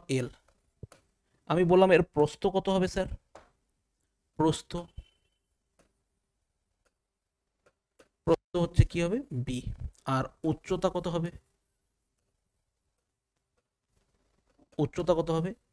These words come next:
এইচ। তাহলে প্রথম হচ্ছে এর ক্ষেত্রফল, প্রথম হচ্ছে কি বলো? এর area কি হবে? এর area কি হবে? এর এরিয়াটা হবে এরকম, এর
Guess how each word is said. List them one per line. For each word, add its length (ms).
এইচ। 240
তাহলে 160
প্রথম 400
হচ্ছে 200
এর 80
ক্ষেত্রফল, 600
প্রথম 260
হচ্ছে 200
কি 160
বলো? 180
এর 220
area 380
কি 140
হবে? 180
এর 120
area 340
কি 180
হবে? 180
এর 140
এরিয়াটা 460
হবে 200
এরকম, 280
এর 140